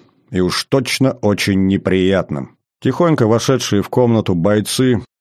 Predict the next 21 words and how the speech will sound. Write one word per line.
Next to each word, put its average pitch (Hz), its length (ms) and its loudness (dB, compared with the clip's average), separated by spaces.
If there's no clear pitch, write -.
дружно 131 640 2
взялись 113 500 2
за 87 220 0
спинку 127 640 -2
и - 80 0
просто 175 340 2
перевернули 131 760 2
пружинную 107 720 2
кровать 101 760 0
вместе 107 480 -2
со 113 140 -4
спящим 107 560 -2
на 110 80 0
ней 85 200 0
человеком. 76 680 -4
Пистолет, 101 680 -2
спрятанный 95 720 -2
немецким 92 560 0
офицером 90 480 -2
под 85 200 -6
подушку, 98 600 -2